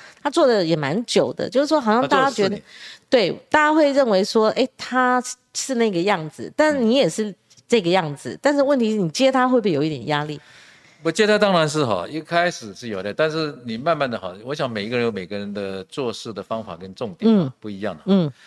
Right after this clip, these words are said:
Speaker 2: 啊，其实我是比较偏向务实解决问题啦。
Speaker 1: 嗯。
Speaker 2: 哦，比如说像空总这件事情。
Speaker 1: 对。
Speaker 2: 我如果都市计划是问题没有解决啊，
Speaker 1: 嗯。
Speaker 2: 我就不会去谈下一步。
Speaker 1: 哦。
Speaker 2: 哦，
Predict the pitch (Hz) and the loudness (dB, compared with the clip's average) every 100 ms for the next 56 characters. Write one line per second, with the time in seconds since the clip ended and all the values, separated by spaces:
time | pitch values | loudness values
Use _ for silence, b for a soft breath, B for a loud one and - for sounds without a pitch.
0 | b b b - 147 151 151 143 147 147 | b b b -8 -6 -6 -4 -2 -2 -2
1 | 151 147 _ - 117 113 113 - 175 - | -4 -12 _ -2 0 2 0 -4 -8 -8
2 | 98 123 110 127 127 127 110 101 92 - | -2 -2 -2 -8 -6 -4 -4 -6 -12 -18
3 | _ _ _ 156 139 - 95 85 78 87 | _ _ _ -12 -12 -12 -18 -18 -18 -16
4 | 95 82 - - - 185 165 139 _ B | -14 -16 -20 -20 -4 -2 -2 -8 _ B
5 | B B B 117 139 139 151 156 135 - | B B B -2 -2 0 -2 -2 -6 -6
6 | 180 160 82 98 87 87 - - _ 175 | -6 -6 -10 -16 -16 -18 -20 -20 _ 2
7 | 139 113 147 214 214 220 196 190 185 180 | 2 0 0 2 0 0 -4 -4 -2 0
8 | 160 175 165 113 131 170 185 - - - | 0 -2 -4 -6 -6 -6 -6 -8 -12 -14
9 | - - - _ - 135 135 131 196 180 | -20 -20 -20 _ -14 -6 -4 -2 -2 -2
10 | 160 151 - 104 147 98 90 87 _ _ | -4 -4 -6 -4 -4 -4 -8 -18 _ _
11 | _ - 131 123 101 | _ -12 -10 -10 -12